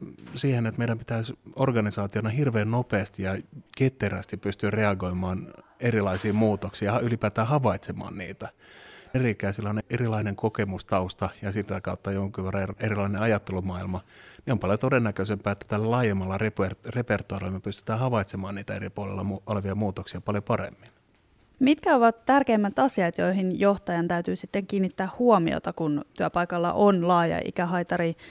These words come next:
Speaker 2: ja jotta koko työyhteisö voisi hyvin?
Speaker 1: No kyllä,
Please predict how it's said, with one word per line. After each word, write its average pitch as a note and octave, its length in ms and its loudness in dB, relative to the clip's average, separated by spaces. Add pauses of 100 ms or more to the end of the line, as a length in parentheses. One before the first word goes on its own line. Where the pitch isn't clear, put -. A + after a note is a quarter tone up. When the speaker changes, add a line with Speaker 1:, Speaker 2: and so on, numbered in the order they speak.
(200)
Speaker 2:
ja F3+ 260 8
jotta G3+ 300 4
koko G3 380 2 (100)
työyhteisö F#3 840 0 (100)
voisi G3 260 0
hyvin? F#3+ 300 0 (680)
Speaker 1:
No B2 200 4
kyllä, A2 360 2